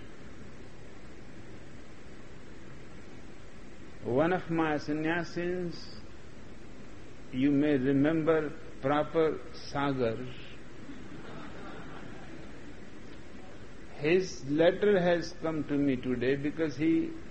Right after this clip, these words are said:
was refused entry at Bombay airport. He could not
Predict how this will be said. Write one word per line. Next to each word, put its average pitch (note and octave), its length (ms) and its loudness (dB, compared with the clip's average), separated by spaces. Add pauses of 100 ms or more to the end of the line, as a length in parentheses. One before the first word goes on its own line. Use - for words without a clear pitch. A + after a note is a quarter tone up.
(260)
was C#3+ 260 4
refused D3 800 4 (160)
entry E3 680 2
at C3 340 0
Bombay D3 580 2
airport. A2 680 2 (560)
He C3+ 100 2
could D3+ 280 0
not E3 360 0